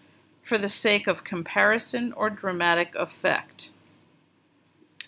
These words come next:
So a simile is a comparison of two unlike things using the words like or as. We've been practicing these the last couple days.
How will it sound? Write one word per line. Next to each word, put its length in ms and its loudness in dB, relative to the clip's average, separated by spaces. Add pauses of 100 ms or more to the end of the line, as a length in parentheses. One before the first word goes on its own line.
(720)
So 220 4
a 60 4
simile 440 6
is 340 0
a 60 0
comparison 720 4
of 160 2
two 340 0
unlike 500 6
things 640 0
using 340 0
the 120 0
words 420 2
like 260 4
or 140 2
as. 480 6
We've 160 -6
been 140 0
practicing 600 2
these 240 -2
the 80 -4
last 320 0
couple 280 -4
days. 480 -6